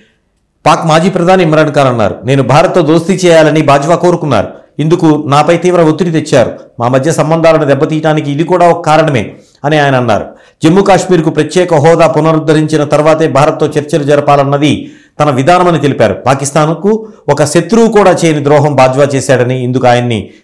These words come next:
సైన్యం కఠినంగా శిక్షించాలని కోరుకుంటున్నారు. So, ఇప్పుడు ఏదైతే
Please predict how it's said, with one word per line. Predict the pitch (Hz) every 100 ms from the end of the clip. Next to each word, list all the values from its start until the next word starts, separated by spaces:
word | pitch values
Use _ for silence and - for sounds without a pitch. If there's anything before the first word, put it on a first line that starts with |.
| -
సైన్యం | - 139 147 139 117
కఠినంగా | 131 135 139 127
శిక్షించాలని | 131 139 - 160 165 135 131
కోరుకుంటున్నారు. | 123 107 87 92 92 - - - _ _ _ _ -
So, | 175 170 175 - - -
ఇప్పుడు | 170
ఏదైతే | 175 185 214 208 202 - -